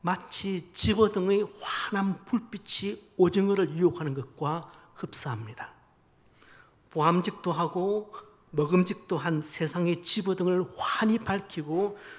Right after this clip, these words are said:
성도들에게 손짓을 합니다. 천지를 모르는 성도들은 걸리면 죽는지도 모르고 그리로 달려갑니다. 오늘 보게 될 롯과 그 집안 사람들이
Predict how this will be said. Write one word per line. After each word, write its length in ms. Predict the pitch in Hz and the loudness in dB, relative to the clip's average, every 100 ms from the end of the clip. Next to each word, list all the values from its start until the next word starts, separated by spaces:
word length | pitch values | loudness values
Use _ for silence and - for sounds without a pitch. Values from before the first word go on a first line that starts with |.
| - | -20
성도들에게 920 | - - 190 180 170 156 170 175 208 196 | -14 -8 -6 -4 -4 -2 0 0 -2 -8
손짓을 580 | - 202 196 180 - 127 | -4 -2 -2 -2 -4 -4
합니다. 380 | 110 110 - - _ _ _ _ _ _ _ - - - - - - | -6 -8 -14 -18 _ _ _ _ _ _ _ -20 -20 -18 -20 -14 -6
천지를 520 | - 277 262 233 233 | 2 4 4 2 2
모르는 380 | 165 170 185 180 | 2 2 0 0
성도들은 680 | - 170 160 170 156 135 | -2 -2 0 2 2 0
걸리면 520 | - 170 185 185 165 151 | 0 2 4 4 2 2
죽는지도 520 | 170 160 180 185 175 | 0 2 2 0 -2
모르고 440 | 135 139 156 143 | -2 -4 -4 -6
그리로 460 | - 151 143 147 147 - - | -6 -6 -2 -2 -4 -14 -10
달려갑니다. 680 | 151 131 113 117 113 - - _ _ _ _ _ _ _ - _ _ _ | -8 -8 -10 -14 -16 -16 -18 _ _ _ _ _ _ _ -20 _ _ _
오늘 280 | 240 220 208 | 2 6 6
보게 240 | 208 190 185 | 4 0 4
될 600 | 190 180 170 170 - - | 6 8 6 2 -6 -4
롯과 560 | 170 202 196 - 175 151 | 2 2 0 -2 -2 -2
그 180 | 185 165 | -2 0
집안 400 | - 214 185 151 | 0 0 0 -2
사람들이 800 | - 143 143 139 151 175 190 | -4 -6 -4 -4 -2 -2 -2